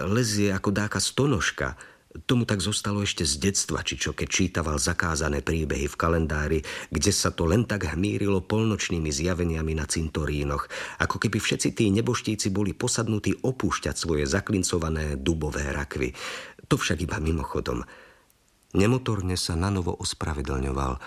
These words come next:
že zaviedol reč na smrť a bez prechodu, ako kto je nie odkázaný na oboznamovanie, vyjadril svoje uspokojenie nad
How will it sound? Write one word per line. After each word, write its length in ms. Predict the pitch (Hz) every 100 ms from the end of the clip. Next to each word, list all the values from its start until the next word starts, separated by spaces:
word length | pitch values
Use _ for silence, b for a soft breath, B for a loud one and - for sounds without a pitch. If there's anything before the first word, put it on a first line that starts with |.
| B B
že 160 | 80 78
zaviedol 560 | 80 85 92 87 80
reč 240 | 85 80 80
na 80 | 78
smrť 480 | - 76 62 - B B B B
a 160 | - 69
bez 320 | 69 117 -
prechodu, 540 | 143 135 113 107 107 - B B
ako 220 | - 90 92
kto 160 | - 95
je 140 | 92
nie 220 | 87 95 117
odkázaný 680 | 110 - 101 82 80 80 78
na 80 | 76
oboznamovanie, 960 | 98 104 90 69 67 69 71 73 73 B B -
vyjadril 540 | 98 123 92 87 82
svoje 320 | - 85 85
uspokojenie 800 | 87 101 - 92 90 82 78 78 71
nad 220 | 78